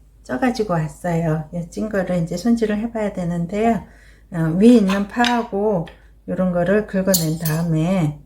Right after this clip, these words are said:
숟가락으로, 숟가락 뒤쪽으로 이렇게 하세요. 어, 뒤쪽으로 해서 하면은 요게 잘 떨어져요. 익었기 때문에 떨어진 거를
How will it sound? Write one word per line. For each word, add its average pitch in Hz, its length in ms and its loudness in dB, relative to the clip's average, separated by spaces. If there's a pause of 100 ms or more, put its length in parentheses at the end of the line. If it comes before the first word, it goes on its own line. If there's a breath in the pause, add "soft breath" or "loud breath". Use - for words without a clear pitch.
숟가락으로, 240 680 0 (300 loud breath)
숟가락 - 540 -4
뒤쪽으로 233 580 2
이렇게 - 260 -4
하세요. 170 360 -4 (400)
어, 170 140 -4
뒤쪽으로 185 640 -4
해서 202 420 -2 (420 loud breath)
하면은 196 420 0
요게 170 340 -4 (220)
잘 160 220 -4
떨어져요. 185 720 2
익었기 170 500 -6
때문에 160 580 0 (200)
떨어진 175 460 -4
거를 214 500 0